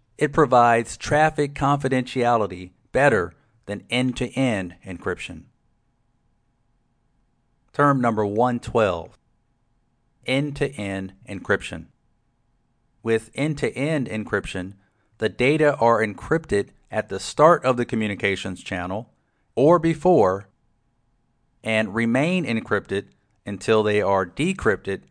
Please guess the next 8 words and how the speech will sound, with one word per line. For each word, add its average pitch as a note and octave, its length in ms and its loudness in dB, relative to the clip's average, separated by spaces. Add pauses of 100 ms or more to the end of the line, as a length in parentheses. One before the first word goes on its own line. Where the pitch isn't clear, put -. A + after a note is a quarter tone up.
(140)
at F#2 120 -8
the F#2 100 -8
remote F#2 440 -2
end. E2+ 360 -14 (760)
Although C3+ 400 4
data D#3 400 2
remain C3 520 0
encrypted A2+ 580 -2